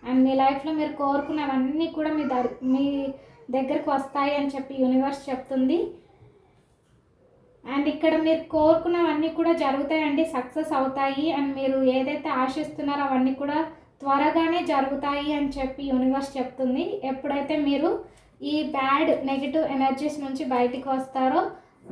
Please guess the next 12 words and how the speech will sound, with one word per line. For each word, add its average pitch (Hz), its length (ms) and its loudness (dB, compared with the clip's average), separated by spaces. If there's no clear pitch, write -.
అప్పుడే 320 320 2
మీకు 311 280 0
ఇవన్నీ 277 400 0
కూడా 285 300 -2
మీ 277 180 -2
లైఫ్లో 262 400 0
జరుగుతాయి 269 600 -2
అని 262 100 0
చెప్పి, 262 500 -4
ఆ, 247 80 0
యూనివర్స్ 285 560 0
చెప్తుంది. 269 680 -2